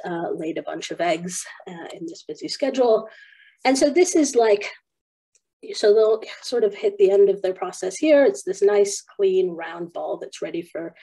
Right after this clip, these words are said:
their larvae. And it's extremely weird and disgusting, but also wonderful at the same time. And what's kind of amazing is that we can manipulate the care that the beetles receive in the lab just by removing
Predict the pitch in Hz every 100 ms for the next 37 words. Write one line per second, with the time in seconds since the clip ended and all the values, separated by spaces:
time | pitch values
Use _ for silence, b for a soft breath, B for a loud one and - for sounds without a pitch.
0 | B B B 208 208 277 311 214 190 196
1 | 226 233 - - b b b b _ -
2 | 269 - 392 370 311 269 240 240 254 247
3 | 220 214 - - 247 - 226 214 202 208
4 | - 208 - 214 208 208 202 202 202 202
5 | 170 - - - 175 175 180 - 294 214
6 | 147 180 _ 233 233 233 202 - - b
7 | b b _ _ _ - 359 262 262 359
8 | 269 240 220 233 262 247 - - 247 262
9 | 294 - 320 226 202 233 - - 240 269
10 | 247 196 196 175 202 - 185 185 180 214
11 | 220 190 170 160 147 - - 214 - 190
12 | 185 185 190 208 196 180 165